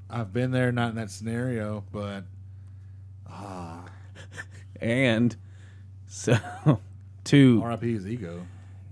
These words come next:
Speaker 2: to clean himself,
Speaker 1: Oh, boy.
Speaker 2: he sacrificed a just random jacket that was in his truck.
Speaker 1: Oh, a jacket? <laughs>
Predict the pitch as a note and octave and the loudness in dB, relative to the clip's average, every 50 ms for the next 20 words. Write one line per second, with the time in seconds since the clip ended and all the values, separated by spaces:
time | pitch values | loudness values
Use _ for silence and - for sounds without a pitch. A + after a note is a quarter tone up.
0 | - - - - - - - - - C3+ C3 B2 A#2+ A2 G#2 - - D#3+ E3+ F3+ | -18 -18 -18 -18 -18 -18 -14 4 6 8 8 8 8 6 4 6 8 8 10 10
1 | F3+ E3 D3+ C3+ A#2 A2 G2 G2 - A2+ G#2+ G#2+ A#2 A2+ G#2 G2 G2 G2+ G#2 G#2 | 10 10 10 8 8 6 2 0 2 4 6 6 6 6 4 2 -4 -10 -10 -10
2 | F#2+ F2 E2 D#2+ D2+ E2 G2 G#2 A2 A#2+ A#2 - - - B2+ B2+ C#3 A2 - A#2+ | -10 -10 -10 -10 -12 -10 -6 0 2 2 2 4 4 6 6 6 6 6 4 -2
3 | G#2+ - - G#2+ A#2 A#2+ G#2+ G2+ - - - G2+ G2+ G2 F#2+ E2+ - - - G#2+ | -2 2 4 6 6 6 6 4 0 -2 -2 0 0 0 -2 -4 -6 -2 0 0
4 | G2+ F2+ F#2 F#2+ G#2+ A2+ A#2+ A#2+ A2+ A2 G#2+ G2 G2 A2 G#2+ G#2+ G#2+ G#2 - G2 | 0 0 2 4 6 6 6 6 6 4 2 2 2 2 2 2 2 2 -2 -4
5 | F2 F2+ F#2+ F2 E2+ F#2+ G#2+ G2+ G2+ F#2+ F2 E2+ - - - - - - - D#3 | -4 -4 -4 -2 -2 -2 0 2 2 0 0 -2 -6 -8 -10 -12 -10 -4 -4 -4
6 | - - - - - C3 C3 G#2+ F#2+ F2 F2 F#2+ G#2 A2 A2 A#2 B2 C3 - E3+ | -4 -4 -10 -12 -6 -4 -2 -2 -2 -4 -8 -6 -4 -2 0 0 0 0 0 0
7 | E3 - - - - | -2 -2 0 0 0